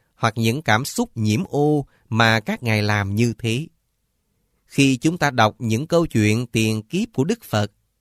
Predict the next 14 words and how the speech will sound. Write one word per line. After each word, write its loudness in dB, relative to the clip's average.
trong 2
khi -2
vẫn 0
là -2
một -2
Bồ 0
Tát, -10
đã 2
chọn 2
tái -4
sanh -6
làm -4
chim, -2
nai, -4